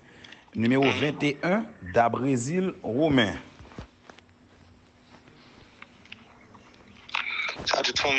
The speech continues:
Speaker 2: j'ai, j'ai venu.
Speaker 1: Bon, à ce qu'il paraît.
Speaker 2: Ça, <laughs> c'est monsieur qui a posé, puis c'est, puis c'est son juge de cassation, c'est le qui a posé à vingt-deux.
Speaker 1: Vingt-deux. Saint-Timé Chantal.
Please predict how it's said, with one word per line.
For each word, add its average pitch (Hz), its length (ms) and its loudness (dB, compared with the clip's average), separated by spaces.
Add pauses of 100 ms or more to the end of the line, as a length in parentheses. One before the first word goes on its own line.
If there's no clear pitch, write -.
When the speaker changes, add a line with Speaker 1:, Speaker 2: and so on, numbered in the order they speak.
(160)
Speaker 2:
j'ai, 123 200 -4
j'ai 123 200 -2
venu. 160 200 -4 (560)
Speaker 1:
Bon, 82 120 -6
à 71 100 -8
ce - 100 -4
qu'il 82 160 -6
paraît. 85 420 -2 (1080)
Speaker 2:
Ça, - 180 -2 (160)
<laughs> - 140 -6
c'est 135 280 -4
monsieur 139 280 -4
qui 147 40 -6
a 147 60 -8
posé, 131 380 -10
puis 131 100 -14
c'est, 127 160 -8 (840)
puis - 100 -2
c'est 143 80 -2
son 151 220 -2
juge 120 200 -4
de - 180 -10
cassation, 113 520 -4
c'est - 120 -12
le - 80 -10
qui - 80 -8
a 110 60 -6
posé 113 420 -12
à 131 140 -2
vingt-deux. 127 400 -2 (800)
Speaker 1:
Vingt-deux. 95 640 4
Saint-Timé 165 960 -2
Chantal. 95 760 2